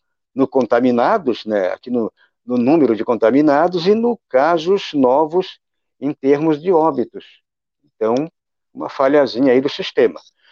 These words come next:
Então é isso, Cláudio Porto, vamos ficando por aqui. E você volta aí provavelmente ainda nesta semana, essa eleição aí nos Estados Unidos pode render alguma pauta especial. E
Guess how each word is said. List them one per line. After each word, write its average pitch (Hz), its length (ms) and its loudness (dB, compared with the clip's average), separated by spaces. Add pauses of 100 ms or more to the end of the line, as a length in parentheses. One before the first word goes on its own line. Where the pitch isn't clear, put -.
(260)
Então 196 280 2
é 220 80 4
isso, 143 240 -2
Cláudio 135 340 0
Porto, 240 440 -2
vamos 135 240 0
ficando 110 280 0
por 123 140 4
aqui. 185 340 -2 (840)
E - 60 -20
você 151 320 0
volta 120 360 0
aí 139 80 2
provavelmente 120 760 2
ainda 110 460 2
nesta 117 280 -2
semana, 117 540 0
essa 113 240 0
eleição 110 500 0
aí 113 160 0 (300)
nos 107 140 -14
Estados 113 420 -4
Unidos 113 320 0
pode 110 380 0
render 110 400 2
alguma 104 340 0 (100)
pauta 104 320 -2
especial. 156 760 -2 (800)
E 120 760 4